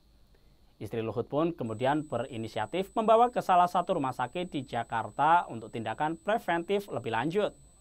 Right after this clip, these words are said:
Ia pun kemudian disarankan harus istirahat total dari segala aktivitasnya, termasuk sekedar mengecek kabar dan berita terkini yang rutin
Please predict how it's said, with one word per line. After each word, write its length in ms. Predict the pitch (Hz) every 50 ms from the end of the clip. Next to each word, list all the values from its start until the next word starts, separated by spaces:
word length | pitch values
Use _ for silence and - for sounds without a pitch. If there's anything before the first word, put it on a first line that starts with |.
| - _ - - - _ _ - - - - - _ _ _ _ -
Ia 160 | 110 104 98
pun 160 | 156 208 220
kemudian 320 | 233 208 220 233 226 208
disarankan 560 | 226 220 - 240 226 226 220 220 - 262 262 -
harus 320 | - 180 175 190 190 -
istirahat 400 | - - 185 175 165 160 180 175
total 560 | - 143 135 - - 151 151 165 175 185 208
dari 240 | - 143 131 127 110
segala 240 | - 135 127 139 123
aktivitasnya, 640 | - - 135 127 139 123 127 127 - 170 165 170 -
termasuk 480 | - 240 240 247 233 220 208 277 247
sekedar 480 | - 233 - 233 190 240 247 247 254 -
mengecek 560 | 185 165 170 165 160 - 196 196 196 - -
kabar 560 | - 127 120 120 123 131 147 170 180 180 165
dan 320 | - 139 123 117 113 113 104
berita 320 | - 120 113 - 117 -
terkini 400 | - 113 107 - 135 151 175 -
yang 240 | 277 240 247 254 240
rutin 480 | 202 202 202 202 226 226 226 226 208